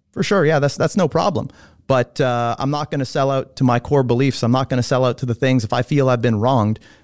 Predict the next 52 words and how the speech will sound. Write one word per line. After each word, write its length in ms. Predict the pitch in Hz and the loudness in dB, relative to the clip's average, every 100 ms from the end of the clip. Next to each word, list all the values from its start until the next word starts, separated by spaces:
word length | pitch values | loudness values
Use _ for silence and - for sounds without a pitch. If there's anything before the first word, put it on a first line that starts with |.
| _ | _
then, 320 | 123 120 113 | -6 -2 -2
you 100 | 110 | -2
know, 120 | 120 110 | -2 -2
people 380 | - 135 131 120 | 0 0 2 2
will 160 | 123 | 4
know 240 | 110 120 143 | 4 4 2
about 300 | 117 113 - | 0 -4 -4
that. 200 | 101 - | -6 -2
But, 220 | 127 - | -4 -2
you 80 | 139 | 0
know, 80 | 117 | 2
I'm 100 | 117 | 2
a 20 | |
professional 480 | - - 135 - 107 | 0 0 0 0 -2
first 240 | 135 117 | -2 -2
and 100 | 120 | -2
foremost. 400 | 131 123 104 107 | 0 2 2 0
And 80 | - | -6
if 120 | 113 | -2
there's 280 | 127 120 113 | 0 2 0
money 300 | 131 127 123 | 0 2 2
to 60 | 117 | 2
be 120 | 120 | 2
made, 340 | 120 147 160 - - - - | 2 0 -4 -10 -20 -20 -4
if 160 | 127 - | -4 -2
a 60 | |
boss 400 | 107 131 131 123 - | -2 0 -2 -6 -2
asks 320 | 131 123 - | -2 0 0
me 260 | 143 127 127 _ _ _ _ - - - | 2 2 0 _ _ _ _ -20 -20 -6
to 100 | - | -2
work 240 | 120 131 139 | 2 0 0
with 80 | |
these 120 | 131 123 | -2 0
people, 340 | 147 147 165 - - _ - | 0 0 -2 -4 -20 _ -4
that's 280 | 139 143 - - | -4 -4 -8 -4
what 200 | 139 131 | -2 0
being 160 | 139 | 0
a 40 | 135 | -2
professional 520 | 131 139 127 131 123 | -4 -2 0 0 0
is. 120 | 123 | 0
So 140 | - - | -2 -2
I 140 | 135 | -2
can't 260 | - 147 - | -4 -6 -2
put 240 | 147 - | -2 -2
personal 420 | - 139 - 135 127 | 0 0 0 -2 0
animosity 640 | 127 113 123 139 151 160 - | 2 2 0 0 -2 -2 0
ahead 200 | 117 127 | 0 0
of 240 | 104 95 | -2 -2
business. 380 | 139 117 - - | -2 -2 -8 -10
Business 460 | 117 147 143 135 | -4 -4 -4 -6
comes 260 | - 127 117 | -4 -2 0
first 320 | 135 98 - | -2 -2 -6